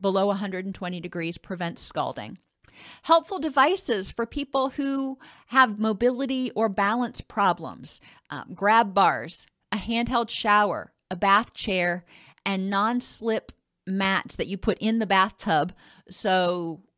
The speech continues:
you know, they don't fall down when they're on that slippery surface. All of those can be helpful, um,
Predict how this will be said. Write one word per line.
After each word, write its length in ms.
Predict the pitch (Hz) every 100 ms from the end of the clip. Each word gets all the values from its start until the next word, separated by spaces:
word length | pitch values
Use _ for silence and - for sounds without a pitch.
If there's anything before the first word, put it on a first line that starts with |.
| _
you 120 | 202 165
know, 100 | 160
they 140 | 185
don't 200 | 180 -
fall 280 | - 180 175
down 340 | 180 165 170
when 100 | 165
they're 100 | 170
on 160 | 156 165
that 160 | 160 -
slippery 440 | - 185 - 127
surface. 580 | - 175 165 - 170 - - - - _
All 240 | 214 254 285
of 120 | 233
those 300 | 233 233 -
can 180 | 233 208
be 120 | 190
helpful, 600 | 190 208 - 240 233 - _ - - _
um, 320 | 147 - -